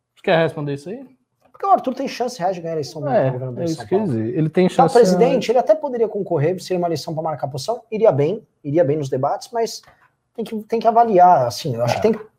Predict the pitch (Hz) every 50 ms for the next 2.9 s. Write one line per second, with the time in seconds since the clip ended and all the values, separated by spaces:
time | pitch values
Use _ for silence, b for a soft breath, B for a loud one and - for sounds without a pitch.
0 | _ _ _ _ _ - 214 202 - 220 220 285 277 302 214 381 180 139 156 151
1 | 135 226 233 - 254 226 165 - 165 156 160 147 143 147 147 139 143 135 131 131
2 | 123 113 117 110 - 117 107 113 110 113 117 117 117 113 110 107 104